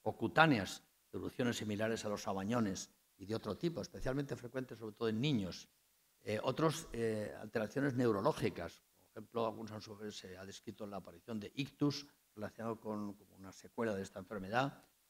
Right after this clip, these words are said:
y en algún caso, aunque menos frecuente, encefalitis, inflamación de, del encéfalo, de, <clears throat> de toda la masa encefálica, ¿no?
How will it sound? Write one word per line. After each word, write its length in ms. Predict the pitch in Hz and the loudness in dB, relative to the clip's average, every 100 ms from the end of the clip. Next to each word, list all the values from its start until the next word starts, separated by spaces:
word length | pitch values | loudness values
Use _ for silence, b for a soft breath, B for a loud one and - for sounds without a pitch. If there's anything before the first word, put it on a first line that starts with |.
| _ | _
y 160 | 113 110 | 0 2
en 100 | 101 | 2
algún 280 | 110 131 123 | 4 4 4
caso, 300 | 123 - 92 | 2 6 4
aunque 260 | 92 - | 4 -2
menos 260 | 98 120 92 | 0 0 -2
frecuente, 460 | 101 110 113 - | -8 0 0 2
encefalitis, 680 | 107 110 98 90 113 - 90 | 0 -2 -6 -4 -4 -6 -16
inflamación 540 | - 90 85 98 107 98 | -20 -16 -14 -6 -4 -2
de, 320 | 98 92 95 | -2 -4 -6
del 260 | 98 92 | -14 -14
encéfalo, 540 | 90 - 117 92 85 - _ _ _ _ _ _ _ | -14 -4 -4 -4 -14 -20 _ _ _ _ _ _ _
de, 480 | 120 117 - 101 95 - - | -2 -2 -2 -2 -4 -6 -4
<clears throat> 0 | |
de 640 | 113 101 92 - - - _ | 0 0 -2 -8 -20 -20 _
toda 200 | 104 98 | -10 -6
la 260 | 92 85 87 - | -8 -10 -18 -20
masa 300 | 90 110 - | -6 -4 -2
encefálica, 600 | 92 - - 110 92 85 | -4 -6 0 0 0 -8
¿no? 220 | - 117 | -10 -10